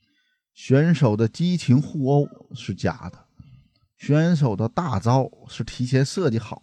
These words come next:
的，就连比赛的输赢也是早就内定好了的。你看他们用的武器，垃圾桶是锡纸板做的，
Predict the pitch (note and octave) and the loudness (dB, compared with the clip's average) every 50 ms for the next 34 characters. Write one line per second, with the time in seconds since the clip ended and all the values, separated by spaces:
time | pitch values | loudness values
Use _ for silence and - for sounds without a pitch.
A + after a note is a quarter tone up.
0 | - - - - _ _ _ _ _ _ _ _ _ _ _ _ _ _ _ - | -18 -20 -20 -20 _ _ _ _ _ _ _ _ _ _ _ _ _ _ _ -4
1 | D#3+ C#3 C3+ D3 D3 - - A2+ G2 F2+ F#2+ - C#3 C3 A2 G2+ G2 - - - | -2 0 0 0 0 -2 -6 -8 -8 -6 -4 -2 -2 -2 -2 -2 -4 -8 -8 -6
2 | C#3 D3 B2 A2+ F2 G2+ B2 - - _ _ - - G2 E2 - - - F2+ - | -4 -2 0 0 0 0 -2 -4 -8 _ _ -14 -12 -10 -10 -10 -10 -14 -12 -8
3 | - F#2 - - - - - A#2 A#2 A#2 B2 B2 A2+ A#2 B2+ G#2+ - - - - | -8 -8 -8 -10 -14 -10 -6 -4 0 2 4 4 4 2 -2 -4 -4 -8 -18 -20
4 | - _ - A2+ - - - _ _ _ _ _ _ _ _ _ _ _ _ _ | -20 _ -20 -18 -18 -18 -18 _ _ _ _ _ _ _ _ _ _ _ _ _
5 | _ _ _ _ _ _ _ - B2+ B2 C#3 D#3 D#3+ D#3+ D#3+ D#3 D3+ D#3 D#3+ D#3 | _ _ _ _ _ _ _ -2 2 4 4 4 6 4 4 4 4 2 2 4
6 | D3 C#3 C3 A#2+ F#2 - - - A#2+ - - _ _ _ _ - - - B2 B2+ | 4 4 2 2 0 -4 -8 -8 -8 -8 -10 _ _ _ _ -12 -6 -4 0 0
7 | C3 C3 C#3 C3+ A#2+ G#2+ F#2 - - - - - - - F#2+ - - - A2+ A2 | 0 2 0 0 -2 -2 -4 -6 -8 -12 -18 -18 -14 -14 -14 -14 -10 -6 -6 -6
8 | G2 A#2+ B2 A2+ F#2 - - - - G#2 F#2 E2+ F#2 G2+ - | -4 -4 -4 -4 -6 -10 -10 -10 -6 -6 -6 -6 -8 -16 -20